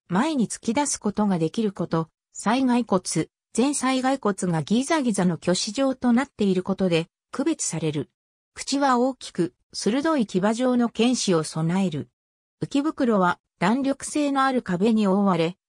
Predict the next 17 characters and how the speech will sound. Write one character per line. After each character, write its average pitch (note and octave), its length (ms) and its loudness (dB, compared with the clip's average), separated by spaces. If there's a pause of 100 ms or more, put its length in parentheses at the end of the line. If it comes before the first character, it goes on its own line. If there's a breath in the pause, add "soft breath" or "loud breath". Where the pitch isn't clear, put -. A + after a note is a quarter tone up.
(100)
成 D4 280 0
魚 A3+ 160 2
で F#3 100 2
は、 E3 200 0 (200)
錐 B3+ 220 -2
体 C#4+ 260 -2
の C4+ 120 -2
開 B3+ 260 -2
口 D4 240 0
部 G#3+ 140 2
に E3 200 0
収 F3 220 -4
ま E3+ 160 2
る。 C#3 160 -4 (460)
側 G#3 260 -2
線 C4 340 0
は、 G#3+ 200 0